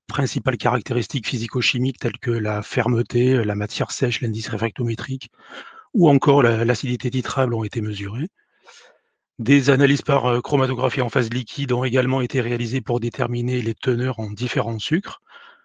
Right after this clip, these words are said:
à savoir saccharose, glucose, fructose, sorbitol et des différents acides organiques, donc citrique, malique et quinique. Au niveau des composés d'intérêt nutritionnel, euh, ou dits, euh, composés santé, les teneurs en acide ascorbique et en acide déhydroascorbique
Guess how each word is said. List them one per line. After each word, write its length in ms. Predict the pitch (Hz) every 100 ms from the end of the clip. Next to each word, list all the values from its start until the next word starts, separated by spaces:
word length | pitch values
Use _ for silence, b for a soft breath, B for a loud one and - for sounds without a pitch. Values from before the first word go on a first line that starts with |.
| b
à 100 | 123
savoir 320 | - 110 113
saccharose, 600 | - 120 - 117 123 143
glucose, 520 | 120 113 117 - 123 -
fructose, 420 | 127 98 123 113
sorbitol 720 | - 101 101 104 135 165 196
et 160 | 123 110
des 140 | 113
différents 480 | 107 123 139 127 117
acides 180 | 117 120
organiques, 540 | 110 104 107 170 - B B B B _
donc 240 | 117 -
citrique, 540 | 104 - 117 - 143 -
malique 440 | 117 107 120 135
et 60 | 110
quinique. 480 | - 113 92 - - _ _ _ _ b b b _ _ _ -
Au 120 | 131
niveau 240 | 147 180
des 240 | 165 190 180
composés 440 | - 143 147 151
d'intérêt 340 | 151 139 147
nutritionnel, 800 | 151 147 - 151 151 135 120 110 110
euh, 140 | 113
ou 300 | 135 135 123
dits, 320 | 117 139 143
euh, 120 | 123
composés 520 | 117 127 117 127 110 117
santé, 720 | - 123 120 147 156 196 196
les 200 | 139 120
teneurs 420 | - 135 127 135
en 200 | 107 113
acide 280 | 131 - 147
ascorbique 580 | 143 - 127 131 135 -
et 100 | 113
en 140 | 117
acide 280 | 123 - 135
déhydroascorbique 880 | 131 147 131 143 - 131 131 139 -